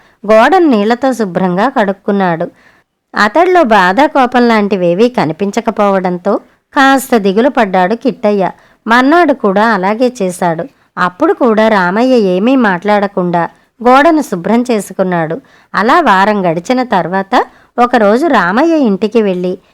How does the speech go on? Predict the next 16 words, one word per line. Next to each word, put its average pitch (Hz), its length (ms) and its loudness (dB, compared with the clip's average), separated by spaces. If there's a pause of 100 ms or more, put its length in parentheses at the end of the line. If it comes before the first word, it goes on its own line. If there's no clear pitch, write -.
(160)
"నేను 269 280 2
రోజూ 220 440 2
మీ 294 200 2
గోడ 180 300 2
మీద 285 160 -2
బురద 180 360 -2
వేస్తున్నాను, 185 720 -4 (380)
నువ్వు 285 200 2
శుభ్రం 226 420 0
చేసుకుంటున్నావు, 180 880 -4 (340)
బురద 196 240 2
నేనే 254 380 0
చల్లుతున్నానన్న 233 880 0
విషయం 175 640 -4 (300)
నువ్వు 233 220 2
ఊహించగలవు. 202 800 0